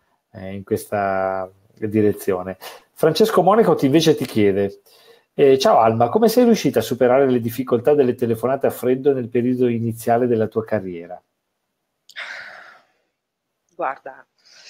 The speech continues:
Speaker 2: mi verrebbe da dire che <laughs> non l'ho superate, nel senso che era così,
Speaker 1: <laughs>
Speaker 2: mi ricordo la pesantezza di quel te-, telefono.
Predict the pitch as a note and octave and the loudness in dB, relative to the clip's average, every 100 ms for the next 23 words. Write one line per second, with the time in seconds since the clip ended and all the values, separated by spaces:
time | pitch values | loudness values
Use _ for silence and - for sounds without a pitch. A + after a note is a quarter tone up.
0 | - _ _ _ - F3+ G3 A#3 G#3+ F3+ | -20 _ _ _ -20 -10 -6 -4 -4 -4
1 | G#3 A#3 - E3+ G3+ E3+ G#3+ G#3+ A#3 G3 | -4 -4 -4 -4 -4 -4 -4 -2 -4 0
2 | G3+ F#3+ - - - G#3+ F#3+ G#3 F#3+ G3 | 2 2 0 -2 -2 0 -2 -2 -4 -4
3 | F#3 E3 E3 F#3+ F#3 F3 G3 G3 _ _ | -2 -2 0 -2 -4 -6 -8 -14 _ _
4 | _ _ F#3+ F#3 G3 G3+ G3+ G3 F3 E3+ | _ _ -8 -8 -6 -6 -4 -4 -4 -6
5 | F3 F3 E3+ - F#3 F#3+ E3+ E3 - D3+ | -10 -8 -10 -8 -10 -8 -12 -12 -16 -14
6 | D#3 D#3 C#3+ - D3+ B2 _ - | -14 -14 -14 -12 -12 -12 _ -20